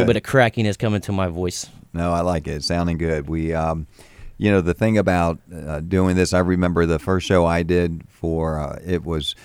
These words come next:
Speaker 1: uh, the first T V show. I'll never forget it. So John and I was at the C T N and, uh, in the studios and everything. I've never done T V at that time, and we were s-, standing at a table, and he, you know, he's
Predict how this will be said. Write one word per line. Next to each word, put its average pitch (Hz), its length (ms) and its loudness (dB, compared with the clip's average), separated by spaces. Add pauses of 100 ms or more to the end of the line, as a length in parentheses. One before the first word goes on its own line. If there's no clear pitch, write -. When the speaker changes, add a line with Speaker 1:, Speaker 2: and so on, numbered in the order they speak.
(140)
Speaker 1:
uh, 90 80 0
the 80 120 -4
first 104 380 2
T 113 220 4
V 101 160 2
show. - 260 -2
I'll 76 180 0
never 82 280 -2
forget 80 320 -4
it. 76 160 -8
So 80 100 -2
John 85 260 0
and 87 100 0
I 85 180 0
was 82 400 -4
at 82 180 -4
the 80 180 -8
C 95 220 -2
T - 180 -4
N 92 300 0 (600)
and, 82 420 0 (120)
uh, 82 220 -18
in 98 220 2
the 90 80 2
studios 95 560 2
and 92 80 0
everything. 92 360 -2
I've 78 200 -8
never 98 340 2
done 95 240 2
T 98 240 0
V 92 220 2
at 87 100 0
that 90 180 0
time, 92 360 0
and 78 220 -2 (380)
we 85 140 -2
were 80 140 -2
s-, 76 100 -10 (320)
standing 92 400 0
at 85 100 -2
a 87 60 -2
table, 90 600 2
and 78 440 -2
he, 90 200 -2 (540)
you 104 120 -4
know, 76 80 -4
he's 85 340 -2